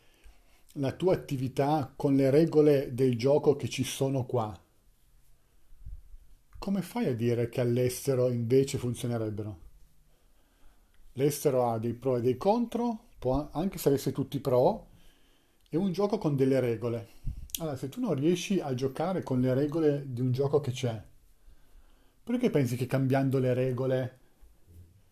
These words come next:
riusciresti a cavartela, anzi a prosperare, a crescere, avere un sacco di soldi, un sacco di lavoro da fare,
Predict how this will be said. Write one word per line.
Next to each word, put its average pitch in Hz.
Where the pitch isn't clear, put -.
riusciresti 135
a 123
cavartela, 127
anzi 143
a 120
prosperare, 120
a 113
crescere, 127
avere 113
un 120
sacco 143
di 123
soldi, 143
un 110
sacco -
di 117
lavoro 113
da 131
fare, 147